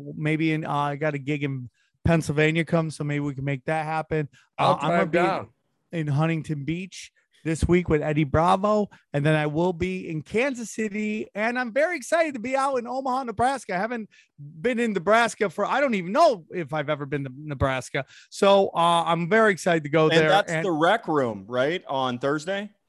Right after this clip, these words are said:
Speaker 1: Yeah, yeah. Just
Speaker 3: Yeah,
Speaker 1: go to
Speaker 3: great.
Speaker 1: sam tripoli dot com and check it all out. Check it out. We'd love to see you guys. So, uh, thank you. Uh, Neff, talk about the big show we got. We, I,
Speaker 3: Well
Speaker 1: we make history here, guys.
Speaker 3: Buddy,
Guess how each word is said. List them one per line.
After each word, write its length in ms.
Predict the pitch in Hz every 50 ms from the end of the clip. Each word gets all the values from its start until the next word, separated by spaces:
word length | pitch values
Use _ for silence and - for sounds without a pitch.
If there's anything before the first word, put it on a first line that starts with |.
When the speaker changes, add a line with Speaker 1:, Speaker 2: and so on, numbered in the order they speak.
| _ - -
Speaker 1:
Yeah, 260 | 165 165 147 131 127 -
yeah. 260 | 160 160 156 147 131 - - 131 117
Just 260 | - 185 175 156 -
Speaker 3:
Yeah, 40 | -
Speaker 1:
go 60 | 247
to 40 | 254 226
Speaker 3:
great. 100 | 214 -
Speaker 1:
sam 540 | - - - 190 185 185 185 185 185 185
tripoli 520 | 156 - - 180 170 165 185 175 170 170 160
dot 380 | 139 123 165 165 160 156 151 - _
com 500 | - 165 165 160 156 156 151 151 151 147 - _ _ _ _ _ _ -
and 320 | 160 156 147 147 147 -
check 220 | - 180 175 165
it 120 | 175 170 160
all 240 | 165 160 160 160 170
out. 240 | 170 170 160 156 -
Check 180 | - 247 247
it 120 | 254 254 247
out. 880 | 247 247 247 247 240 240 233 226 226 220 220 214 214 208 202 190 185 180
We'd 100 | 170 175
love 180 | 170 180 175 160
to 60 | 165
see 200 | 151 - - 175
you 120 | 165 160 151
guys. 360 | 139 151 147 143 139 135 -
So, 320 | - 160 151 147 147 147
uh, 200 | 151 151 147 151 135 -
thank 240 | - 180 190 180 -
you. 220 | 160 147 143 -
Uh, 220 | 160 170 175 170 165
Neff, 340 | 165 190 226 254 240 180 - _ -
talk 240 | 185 208 233 233 -
about 260 | 262 285 285 294 -
the 60 | -
big 280 | 226 190 247 254 254 190
show 240 | - - 226 240 269
we 140 | 262 226 170
got. 320 | 151 151 135 120 110 - _ _ _ _ -
We, 80 | -
I, 60 | - -
Speaker 3:
Well 260 | - - 415 - - 190 175 -
Speaker 1:
we 100 | 254 294
make 240 | 320 349 349 320
history 600 | - - - 269 339 285 - - - 240 202 175 156
here, 260 | 131 151 147 139 127
guys. 480 | 123 131 123 113 104 110 113 _ _ _ _ _ 170
Speaker 3:
Buddy, 440 | 160 143 160 175 170 156 131 120 120